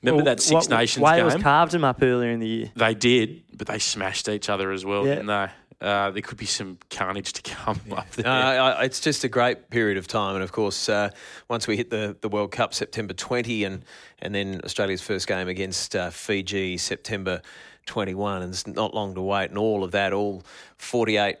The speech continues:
Speaker 3: matches. So no matter where you're from, every game, every nation, uh,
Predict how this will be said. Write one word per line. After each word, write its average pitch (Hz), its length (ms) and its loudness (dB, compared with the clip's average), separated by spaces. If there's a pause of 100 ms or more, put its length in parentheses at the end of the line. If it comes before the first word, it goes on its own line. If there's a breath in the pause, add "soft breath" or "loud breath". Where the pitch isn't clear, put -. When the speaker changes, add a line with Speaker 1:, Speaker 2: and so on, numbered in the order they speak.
(120)
Speaker 3:
matches. 113 400 0
So 107 140 0
no 107 80 0
matter 107 160 2
where 127 220 4
you're 117 180 2
from, 127 520 2
every 113 240 0
game, 113 260 0
every 104 200 -2
nation, 110 600 -2 (360 soft breath)
uh, 104 460 -2